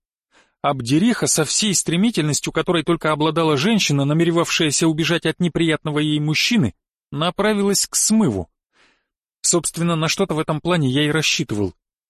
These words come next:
Плюс ещё одна дополнительная фобия в копилку. Теперь, принимая душ,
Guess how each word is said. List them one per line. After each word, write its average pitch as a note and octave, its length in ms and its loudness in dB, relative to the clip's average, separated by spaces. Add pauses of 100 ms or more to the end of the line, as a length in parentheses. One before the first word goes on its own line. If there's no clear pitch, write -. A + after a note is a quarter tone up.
Плюс F#3 360 2
ещё F3+ 540 0
одна E3 360 0
дополнительная D#3+ 800 0
фобия D#3 400 0
в - 80 -6
копилку. C#3+ 760 0 (480)
Теперь, F3+ 340 0
принимая E3+ 540 0
душ, F3+ 440 -2